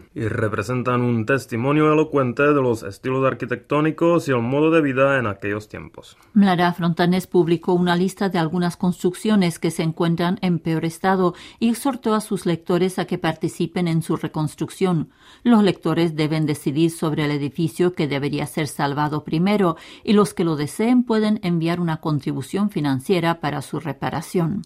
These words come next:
Speaker 1: Lidové Noviny informa que los últimos pasajeros que sufrieron serias heridas durante un reciente accidente de un autobús con turistas checos en Croacia regresaron a la República Checa el sábado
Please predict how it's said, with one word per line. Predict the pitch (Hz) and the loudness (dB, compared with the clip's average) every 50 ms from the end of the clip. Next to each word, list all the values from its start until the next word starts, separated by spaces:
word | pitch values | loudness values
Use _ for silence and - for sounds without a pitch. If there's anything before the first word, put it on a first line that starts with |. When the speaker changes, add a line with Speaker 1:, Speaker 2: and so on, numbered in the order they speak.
| _ - | _ -10
Speaker 1:
Lidové | 101 101 101 98 101 101 101 98 98 | -8 -6 -4 -4 -2 -2 -2 -2 0
Noviny | 107 117 123 127 127 127 | 0 0 0 2 2 2
informa | 117 104 120 139 143 143 143 147 147 147 147 143 131 | 0 0 0 0 0 2 4 4 6 6 6 4 2
que | - 120 | 2 0
los | 113 110 107 107 | 0 0 0 -2
últimos | 123 123 113 127 127 120 110 | -2 -2 -2 -4 -4 -4 -4
pasajeros | 123 117 107 113 107 - 131 131 127 131 131 135 135 131 117 - | -6 -6 -6 -6 -8 -4 -4 -2 -2 0 0 0 0 -2 -4 -6
que | - 110 | -8 -10
sufrieron | - - 107 - - 113 120 120 127 123 113 104 | -10 -12 -16 -10 -4 0 0 2 2 0 -2 -2
serias | - - 135 139 143 143 131 117 | -2 -2 0 2 2 2 0 0
heridas | 120 117 127 131 131 135 131 117 110 | -2 0 0 0 0 0 -2 -2 -4
durante | 104 110 107 107 107 107 101 110 107 107 107 107 | -4 -4 -2 -2 -4 -4 -4 -4 -4 -2 -2 -2
un | 104 104 104 101 | -2 -2 -4 -4
reciente | 101 101 101 95 - - 123 127 131 131 131 131 | -4 -6 -8 -8 -8 -6 -4 -4 -2 0 0 -2
accidente | 117 - - 135 127 113 110 120 123 | -2 -2 -2 -2 0 0 0 0 0
de | 120 120 | 0 0
un | 117 117 110 | -2 -2 -2
autobús | 107 110 104 - 104 113 127 139 127 - | -2 -4 -4 -4 -4 -2 -2 -2 -4 -4
con | - 120 117 110 | -6 -6 -4 -4
turistas | 104 107 110 110 107 - 120 107 - | -4 -4 -4 -6 -6 -8 -10 -8 -6
checos | - 120 117 - 123 120 113 | -4 -4 -4 -2 -2 -2 -2
en | 113 107 | -2 -4
Croacia | 107 117 131 143 143 147 - 151 156 156 156 156 156 | -2 0 0 0 0 0 0 2 2 4 4 2 2
regresaron | 147 135 131 120 113 110 107 98 - - 113 117 123 120 120 | 2 2 0 0 0 0 -2 -4 -4 -4 -4 -2 -2 -2 -2
a | 117 | -2
la | 113 110 | -2 -4
República | 110 107 90 - 117 117 123 123 - 127 127 | -4 -8 -10 -8 -6 -6 -4 -4 -4 -4 -4
Checa | - 117 104 - 113 110 | -4 -6 -6 -4 -4 -4
el | 101 95 | -4 -4
sábado | - - 135 143 139 135 127 113 | -2 0 2 2 4 4 2 2